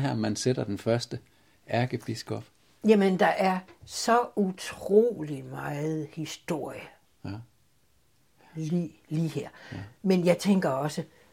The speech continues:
Speaker 2: når man, der er jo historie i alle landsbyer.
Speaker 1: Det er der.
Speaker 2: Så hvis man, øh,
Speaker 1: Hvis man
Speaker 2: hvis
Speaker 1: gider
Speaker 2: man
Speaker 1: det.
Speaker 2: graver sig ned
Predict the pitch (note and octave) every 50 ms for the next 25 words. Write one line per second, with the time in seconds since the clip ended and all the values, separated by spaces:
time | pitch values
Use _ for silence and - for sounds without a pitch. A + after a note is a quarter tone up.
0 | _ _ - - - E3+ E3 D#3 D#3 D3 D3 D3 - - - - - - _ -
1 | - - - _ _ _ _ _ _ _ _ _ _ _ _ _ - E3 D#3 D#3
2 | D3+ D#3 D3 C3+ - - - - E3+ C#3+ - - - G3 F#3 F#3 G#3 G#3 F#3+ D#3
3 | C3+ - - - D3+ C#3 - - _ - F3 G3 G#3+ A3 G#3 - - - _ -
4 | D3 C#3 B2 A2+ - - - - A#2+ G#2+ - - - C#3+ D3+ C#3+ G#2+ E2+ - C#2
5 | - - _ _ _ _ _ _ - - _ - - - - - - - - -
6 | F#3+ F3+ F3+ G#3 G3 F#3+ F#3 G3+ F#3+ E3+ D#3+ D#3+ D#3 - - - - - - -
7 | _ - - - - - _ _ _ _ _ _ - - E3 D#3+ D#3+ D#3+ D#3+ D#3+
8 | - C#3+ C3 - F#3+ F#3+ D#3+ F#3 F#3 E3+ D3+ - - - - E3 D#3 D#3 D3+ D3
9 | D3+ C#3+ C#3 - - D3+ D3 E3+ G#3+ C#4 D#4+ D#4 D#4